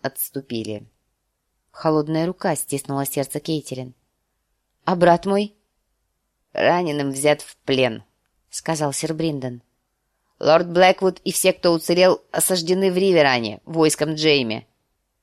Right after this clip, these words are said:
Роб явно был недоволен. «Мы обязаны перебраться через эту проклятую реку,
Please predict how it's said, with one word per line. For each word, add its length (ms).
Роб 320
явно 380
был 180
недоволен. 580
«Мы 200
обязаны 640
перебраться 600
через 280
эту 180
проклятую 640
реку, 400